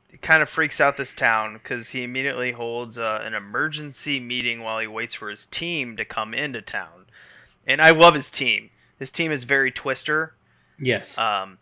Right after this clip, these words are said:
Speaker 1: so that, I mean, no one can be true Twister,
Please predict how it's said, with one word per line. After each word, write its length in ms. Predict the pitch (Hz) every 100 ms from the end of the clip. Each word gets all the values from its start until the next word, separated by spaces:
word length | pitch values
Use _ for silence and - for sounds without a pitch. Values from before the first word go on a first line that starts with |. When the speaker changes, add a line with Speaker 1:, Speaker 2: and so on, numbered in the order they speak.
| _
Speaker 1:
so 340 | - 135 123 - -
that, 320 | 131 120 113
I 20 |
mean, 300 | 143 151 139 127 _ _
no 200 | 143 175
one 200 | 175 151
can 200 | 131 139
be 360 | 131 131 120 110 -
true 340 | - 147 147
Twister, 640 | 160 - 185 - 196 208